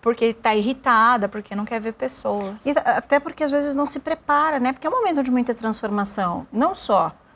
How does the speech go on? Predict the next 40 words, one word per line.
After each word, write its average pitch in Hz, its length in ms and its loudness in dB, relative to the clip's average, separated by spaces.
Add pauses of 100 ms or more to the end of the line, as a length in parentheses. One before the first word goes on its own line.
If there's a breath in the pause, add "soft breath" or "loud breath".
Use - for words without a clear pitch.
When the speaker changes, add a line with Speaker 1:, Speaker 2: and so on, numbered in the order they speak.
(180 soft breath)
Speaker 2:
né, 202 280 0
na 185 260 -2
rotina, 202 720 -2
em 190 120 -2
sair 202 220 -2
da 220 100 -2
maternidade, 196 580 -4
ter 226 160 0
lá 214 260 4
um, 233 380 0
um - 60 -12
serzinho 233 520 2
que 269 100 -6
vai 220 160 4
depender 226 380 4
de 208 120 -2
você 208 340 0
vinte 247 180 0
e - 60 -14
quatro 254 260 2
horas 214 180 2
por 226 140 -2
dia 202 160 2
por 294 180 -2
muitos 262 520 4
meses, 220 800 4
né? 190 340 -2
E 294 40 0
depois 208 340 0
essa, 202 320 2
isso - 200 -6
vai 190 140 4
diminuindo, 190 680 0 (280 loud breath)
mas 285 140 -2
porque - 240 -4
o 254 60 -2
corpo - 320 2
passa 311 280 0
por - 140 -2
alterações, 190 800 -4